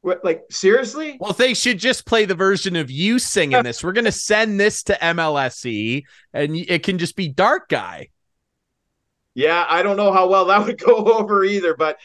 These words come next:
Speaker 1: uh,
Speaker 2: Well
Speaker 1: going from Hall and Oates to, to Kid Cudi was, was not, it, it was a lateral move, and it, it, it was maybe a marginal upgrade. I, I do like the song.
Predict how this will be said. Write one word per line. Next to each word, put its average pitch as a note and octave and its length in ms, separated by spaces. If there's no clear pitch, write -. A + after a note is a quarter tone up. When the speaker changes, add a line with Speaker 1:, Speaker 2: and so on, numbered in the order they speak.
Speaker 1:
uh, D3+ 280
Speaker 2:
Well D#4+ 120
Speaker 1:
going - 280
from F#3 120
Hall F#3 300
and D#3+ 80
Oates F3 300
to, D3 240
to E3+ 100
Kid E3+ 300
Cudi D#3 300
was, C3 280
was C3 240
not, D#3+ 400
it, E3+ 220
it E3+ 80
was D#3 160
a D#3+ 40
lateral E3 560
move, D#3 160
and C#3 100
it, C#3 180
it, D3 160
it D3 160
was A#2+ 180
maybe D#3+ 320
a D3 60
marginal D#3+ 720
upgrade. C#3+ 440
I, C3 260
I C3 40
do D3+ 260
like D#3+ 340
the D3+ 100
song. C3+ 520